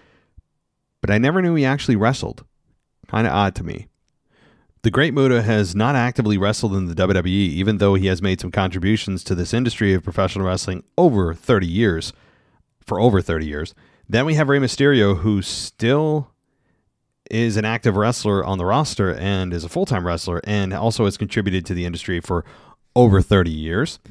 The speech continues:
My point is, do you think that the process of who gets inducted into the Hall of Fame is solely focused on the contributions that the inductees have made in the industry outside of W W E,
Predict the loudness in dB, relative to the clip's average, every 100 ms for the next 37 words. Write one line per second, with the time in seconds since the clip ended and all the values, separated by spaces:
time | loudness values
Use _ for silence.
0 | -20 -6 -4 -2 0 2 2 0 0 0
1 | -2 -2 -4 -4 -2 -2 -4 -2 -2 0
2 | -4 -4 -2 0 -2 -2 -4 -4 -2 -2
3 | -2 -2 0 -2 -2 -4 -4 -8 -14 -12
4 | -12 -10 -14 -12 -2 2 2 2 0 0
5 | -2 -2 -4 -2 -2 -2 -2 -2 -2 -4
6 | -4 -4 -4 -4 -4 -2 -2 -4 -4 -4
7 | -4 -4 -2 -4 -2 -2 -2 -4 -6 -4
8 | -4 -2 -2 -2 0 0 0